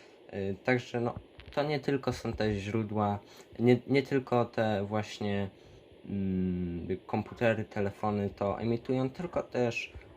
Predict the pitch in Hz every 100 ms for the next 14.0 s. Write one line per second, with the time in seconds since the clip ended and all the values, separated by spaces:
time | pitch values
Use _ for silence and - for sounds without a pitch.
0 | - 113 110 - 117 107 101 101 101 -
1 | - - - - - - - 110 107 -
2 | 107 - - 104 101 - - 98 95 95
3 | - - - - - - - 87 92 95
4 | - - - - - - - 98 92 -
5 | - 104 101 110 98 95 95 101 - 95
6 | 95 92 - 117 117 - 113 127 143 -
7 | 147 113 101 92 92 - 90 - - 104
8 | - - 104 104 101 - - - - -
9 | 110 104 92 - 73 - - - - -
10 | - - - - - 131 127 127 - 123
11 | - 117 113 113 107 107 107 - 107 107
12 | 104 107 101 98 - 107 101 95 101 -
13 | 98 95 98 98 - 107 101 101 - 101